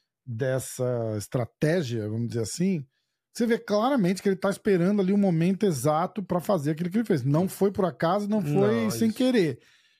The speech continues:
Speaker 1: Ele tá ali medindo, esperando. O cara é genial
Speaker 2: Pra
Speaker 1: no,
Speaker 2: dar o
Speaker 1: no
Speaker 2: bote.
Speaker 1: estra-, é. O problema é, do mesmo jeito que no primeiro round essa oportunidade não apareceu, se essa oportunidade não aparece no segundo e não aparece no terceiro, é o que você falou, ele ia perder a luta na decisão.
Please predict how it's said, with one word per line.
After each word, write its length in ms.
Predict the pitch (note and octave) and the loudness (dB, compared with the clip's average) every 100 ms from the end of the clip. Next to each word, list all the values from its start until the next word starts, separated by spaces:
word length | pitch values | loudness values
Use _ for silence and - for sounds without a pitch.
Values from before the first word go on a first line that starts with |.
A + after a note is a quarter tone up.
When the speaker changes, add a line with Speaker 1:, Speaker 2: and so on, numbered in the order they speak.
| - | -4
Speaker 1:
Ele 200 | D3 D#3 | -2 0
tá 140 | F#3+ | 2
ali 240 | G3 F#3+ F#3+ | 2 2 2
medindo, 600 | G#3 F3 D3+ F#3+ A3+ A3 | 2 0 0 0 2 0
esperando. 800 | G3 - G3 F3+ G#3+ A#3 A#3 A#3 A3 F#3 F3 | -2 2 4 4 4 2 2 2 2 2 -2
O 100 | C3+ | -2
cara 300 | F#3 G3 A#3+ | -2 0 0
é 40 | |
genial 520 | F#3 F#3+ C4 D4+ G3+ | 0 2 2 4 4
Speaker 2:
Pra 140 | D#3+ C3 | 2 2
Speaker 1:
no, 60 | |
Speaker 2:
dar 80 | B2+ | 0
o 60 | B2+ | 0
Speaker 1:
no 60 | D3+ | 0
Speaker 2:
bote. 180 | C#3 | 0
Speaker 1:
estra-, 120 | D3 D3+ | 0 0
é. 240 | C#3 A2+ - _ _ _ _ _ _ _ | 0 -2 -6 _ _ _ _ _ _ _
O 140 | B3+ | 0
problema 840 | - G4+ F4 F3+ F3 A3+ D#4+ D4 G3 | 2 2 2 2 2 2 2 2 2
é, 300 | D3+ B2 - _ _ _ _ _ _ _ _ | 2 0 -4 _ _ _ _ _ _ _ _
do 180 | C#3+ D#3+ | 0 2
mesmo 360 | E3+ C4 C4 B3 | 4 2 2 2
jeito 480 | F#3+ F#3 D#3+ D#3 | 4 4 2 -4
que 220 | - E3 D3 | -2 0 2
no 120 | D3 | 2
primeiro 320 | D#3 D#3+ E3+ | 2 2 2
round 300 | C3 D#3+ C#3 | 0 0 0
essa 160 | B2+ C3 | -2 -2
oportunidade 480 | C3+ - C#3+ C#3 | -2 -2 0 0
não 120 | C3+ B2+ | 0 -2
apareceu, 640 | C3 A#2+ - F#3 G#3+ - _ _ _ _ _ _ _ | -2 -4 -2 0 0 -2 _ _ _ _ _ _ _
se 140 | - D#3 | -2 0
essa 160 | D#3 | 0
oportunidade 500 | G3 G3 G#3+ G3+ F3 | 0 0 2 2 2
não 120 | F3 | 2
aparece 420 | G3+ G#3 F#3+ F#3 F#3+ | 2 2 2 0 0
no 80 | |
segundo 460 | F3 G#3 E3+ E3+ D#3+ | 0 0 2 2 4
e 20 | |
não 160 | F3 F#3 | 4 4
aparece 460 | G3+ E3+ F3 E3+ | 2 0 0 0
no 100 | E3 | -2
terceiro, 460 | C#3+ D3 - G3+ G#3+ | -2 -2 0 2 2
é 60 | D#3 | -2
o 40 | |
que 80 | - | -4
você 60 | E3+ | -2
falou, 200 | B3+ G3 | 0 2
ele 120 | D3+ | 2
ia 140 | D3 | 2
perder 220 | D3+ D3 | 0 0
a 20 | D3+ | 0
luta 180 | D3 | 0
na 60 | E3 | -2
decisão. 500 | D3+ A3 G3+ D3+ | -2 -2 -2 -2